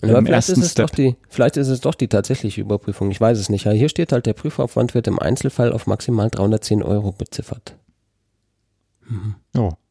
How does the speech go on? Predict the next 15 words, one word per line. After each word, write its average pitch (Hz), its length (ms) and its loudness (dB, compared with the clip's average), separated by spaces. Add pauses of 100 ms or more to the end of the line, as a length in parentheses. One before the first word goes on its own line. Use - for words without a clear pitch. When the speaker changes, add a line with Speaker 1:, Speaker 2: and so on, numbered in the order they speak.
(240)
Speaker 2:
also 104 200 -2
das, 98 260 -4 (300)
ich 151 300 0
würd 190 140 0
mir 170 80 2
das 143 100 0
darunter 123 320 2
vorstellen, 120 440 0
der 101 120 2
Mann, 95 200 0
der 110 100 0
fährt - 240 -4
halt 98 180 -2
Speaker 1:
Schon, 101 140 2
Speaker 2:
raus. 120 160 0